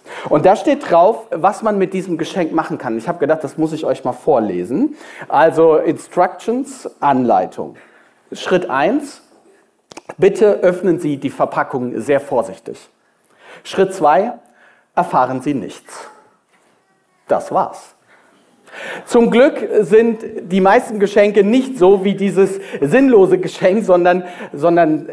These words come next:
richtig schöne Geschenke. Und so gilt, Weihnachten und Geschenke gehören zusammen. Und das hat, das hat einen richtig guten Grund.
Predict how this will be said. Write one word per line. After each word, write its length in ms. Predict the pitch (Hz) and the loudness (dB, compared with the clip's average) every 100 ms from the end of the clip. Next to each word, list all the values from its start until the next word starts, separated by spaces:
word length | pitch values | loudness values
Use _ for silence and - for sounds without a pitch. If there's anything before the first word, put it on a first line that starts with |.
| - - - | -16 -10 -6
richtig 500 | 160 233 - 196 - | 0 0 0 -6 -6
schöne 380 | - 180 190 127 | 0 2 2 0
Geschenke. 880 | 113 - 139 113 113 123 113 135 - | -4 -6 -6 -6 -4 -2 -2 -4 -6
Und 180 | 156 143 | -4 -2
so 300 | 151 156 160 - - | 2 2 2 -6 -12
gilt, 420 | 123 185 202 156 117 | 0 4 4 2 0
Weihnachten 480 | 143 185 180 - | 2 2 -2 -6
und 160 | 147 143 | -6 -6
Geschenke 460 | 139 - 156 156 135 | -8 -6 -6 -4 -6
gehören 340 | 135 139 123 | -6 -4 -6
zusammen. 460 | - 123 131 131 113 | -8 -6 -4 -4 -6
Und 120 | 110 | -8
das 160 | 131 | -8
hat, 200 | - 151 - - - _ _ _ _ - | -6 -8 -10 -20 -20 _ _ _ _ -8
das 180 | 147 170 | -6 -6
hat 140 | - | -6
einen 220 | 139 131 | -4 -4
richtig 480 | 131 151 151 151 - | -4 -6 -6 -8 -6
guten 320 | 139 139 135 | -6 -4 -6
Grund. 440 | - 123 123 98 | -8 -6 -6 -6